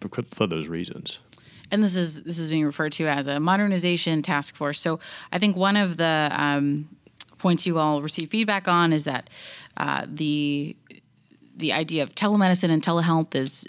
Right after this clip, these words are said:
Speaker 2: is underutilized in rural areas. I know that's something the governor has talked about for a while, especially,
Speaker 1: Mm-hmm.
Speaker 2: um, when, when he was asked on the campaign and in his early days as governor how he can, uh, work to improve access to healthcare in rural Tennessee.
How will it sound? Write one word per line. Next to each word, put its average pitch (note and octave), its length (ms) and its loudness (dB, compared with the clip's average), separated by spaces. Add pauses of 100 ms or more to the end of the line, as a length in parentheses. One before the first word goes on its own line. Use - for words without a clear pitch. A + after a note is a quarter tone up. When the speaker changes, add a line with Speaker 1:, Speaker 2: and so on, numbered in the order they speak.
(120)
Speaker 2:
is E3+ 220 -2
underutilized F#3+ 760 2
in E3+ 80 -2
rural E3 220 0
areas. D#3 400 2
I D3+ 40 -2
know D3+ 80 0
that's D3 200 -6
something D#3+ 260 -2
the D3+ 60 -2
governor D3+ 340 0
has D#3 160 -2
talked - 300 -4
about D3 180 0
for E3+ 140 0
a E3 40 0
while, F#3+ 340 2
especially, E3 580 -4
Speaker 1:
Mm-hmm. - 560 -8
Speaker 2:
um, D3+ 540 0 (140)
when, D3+ 220 0
when D#3 280 -2
he D#3+ 120 -2
was D3+ 140 0
asked D3 520 -2
on C3 120 -8
the - 40 -12
campaign E3 460 2
and D3+ 140 4
in D3 80 0
his D3+ 100 -4
early - 240 -6
days - 220 -12
as F3 80 -6
governor A3 400 4
how E3 400 2
he D#3+ 180 -4
can, D#3 260 -2 (460)
uh, - 180 0
work F3+ 300 2
to E3+ 140 0
improve D#3+ 420 0
access C#3+ 360 -2
to D#3+ 80 -8
healthcare D3 460 -4
in D3 140 2
rural C#3+ 220 -2
Tennessee. D3 440 -4